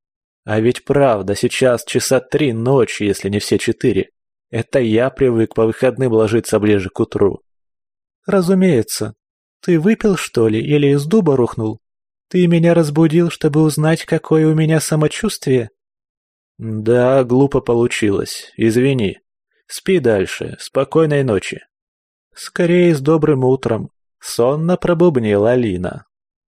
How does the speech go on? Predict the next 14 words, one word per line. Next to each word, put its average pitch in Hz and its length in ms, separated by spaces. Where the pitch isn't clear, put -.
Положил 165 460
трубку 143 380
на 117 100
подоконник 135 800
и 135 60
перевел 127 440
взгляд 120 540
на 117 140
кровать. 107 600
Анжела 139 520
сидела, 139 540
облокотившись 160 680
на 160 100
подушке, 135 640